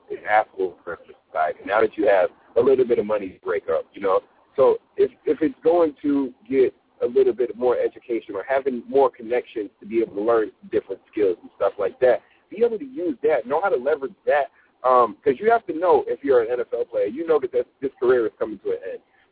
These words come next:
So you have to be cognizant of that and know that you can't play forever. So what, know what your next move is going to be. 'Cause a lot of players now, they know that,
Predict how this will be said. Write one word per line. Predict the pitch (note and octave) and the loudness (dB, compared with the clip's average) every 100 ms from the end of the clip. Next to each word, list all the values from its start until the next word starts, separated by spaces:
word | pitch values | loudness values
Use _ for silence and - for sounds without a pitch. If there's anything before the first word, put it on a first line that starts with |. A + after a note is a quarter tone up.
| _ | _
So | |
you | C#3+ E3+ | 0 2
have | E3 | 0
to | C#3 | -6
be | |
cognizant | B2 D3 D#3 B2 - G#2+ | -6 0 0 -2 -12 -12
of | F#2 | -8
that | G2+ F#2 | -6 -6
and | G#2 | -6
know | G#2 C#3+ | 0 0
that | C3 - | -2 -16
you | |
can't | - C3 - | -4 -2 -2
play | A#2+ | -6
forever. | - - D3+ - - - _ _ | -6 -4 -4 0 -2 -2 _ _
So | E3 | 0
what, | D#3 - | 0 -4
know | D#4 G#3 C#4 | -2 2 4
what | - - | 2 -2
your | E4 | -2
next | D4+ - - | -2 -2 -2
move | D#4+ D#4+ | -4 -4
is | - - | -8 -2
going | B2 A3+ | -2 -2
to | |
be. | G#2+ - - _ _ _ _ _ | -6 -10 -10 _ _ _ _ _
'Cause | - C#3 | 0 2
a | C#3+ | 4
lot | F#3 F#3+ | 4 4
of | D#3+ | 2
players | E3 C#3+ C3 | 4 4 2
now, | C#3+ D3 A#2+ - | -2 -2 -2 -2
they | C3+ | -6
know | D3+ E3+ E3 | 0 2 2
that, | A#2 G#2 | 0 -4